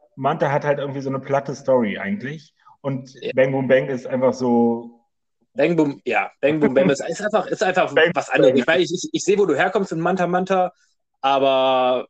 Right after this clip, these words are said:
Speaker 2: irgendwo würde ich auch sagen, nee, das ist so viel anders. Also, wenn ich
Speaker 1: Ja, ja.
Speaker 2: erst, ja, ja, genau, also wenn ich, das wär, es ist halt, ist halt schon ein Riesenunterschied. Also,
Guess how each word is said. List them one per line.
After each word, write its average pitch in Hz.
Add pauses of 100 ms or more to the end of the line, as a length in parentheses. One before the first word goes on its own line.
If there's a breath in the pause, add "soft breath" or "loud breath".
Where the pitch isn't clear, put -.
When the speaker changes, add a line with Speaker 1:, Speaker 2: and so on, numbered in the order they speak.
(140)
Speaker 2:
irgendwo 160
würde 139
ich 135
auch 127
sagen, 127
nee, 120
das 117
ist -
so 147
viel 123
anders. 123
Also, 123 (420)
wenn 139
ich 131
Speaker 1:
Ja, 127
ja. 135
Speaker 2:
erst, - (380)
ja, 139
ja, 135
genau, 123
also 127
wenn 143
ich, - (1080)
das 131
wär, 160
es -
ist 151
halt, 123
ist -
halt 113
schon 113
ein 110
Riesenunterschied. 127
Also, 143